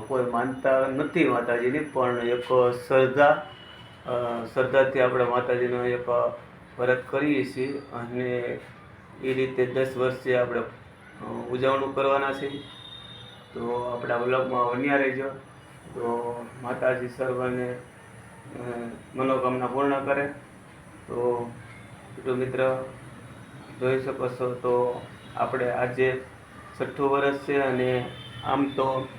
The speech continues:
માતાજીનો છેલ્લો દિવસ છે અને કાલે માતાજીનું જાગરણ છે.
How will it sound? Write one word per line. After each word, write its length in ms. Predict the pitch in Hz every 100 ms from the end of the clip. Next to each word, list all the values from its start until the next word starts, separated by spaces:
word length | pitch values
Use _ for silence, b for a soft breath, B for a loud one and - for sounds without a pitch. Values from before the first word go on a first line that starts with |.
| - - - - 127
માતાજીનો 560 | 131 135 131 131 127
છેલ્લો 340 | 127 131 131 131
દિવસ 300 | 135 139 139
છે 240 | - 135
અને 200 | 127 120
કાલે 640 | 117 127 127 131 127 - - - - - 120
માતાજીનું 560 | 123 127 120 127 123
જાગરણ 460 | 123 131 143 143 139
છે. 260 | - 147